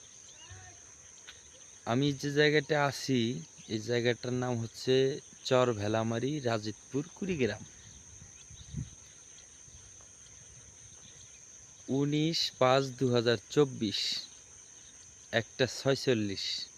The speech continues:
টাইম, একটা ছয়চল্লিশ মিনিট। একটা ছয়চল্লিশ মিনিটে এই সাহারা মরুভূমিতে, এই যে সাহারা মরুভূমি দেখতেছেন, ধুলার শহর যাকে বলা হয়,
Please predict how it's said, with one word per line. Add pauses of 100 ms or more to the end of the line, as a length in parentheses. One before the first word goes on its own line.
(500)
টাইম,
একটা
ছয়চল্লিশ
মিনিট। (1160)
একটা
ছয়চল্লিশ
মিনিটে (1300)
এই
সাহারা
মরুভূমিতে, (480)
এই
যে
সাহারা
মরুভূমি (320)
দেখতেছেন, (920)
ধুলার
শহর
যাকে
বলা
হয়,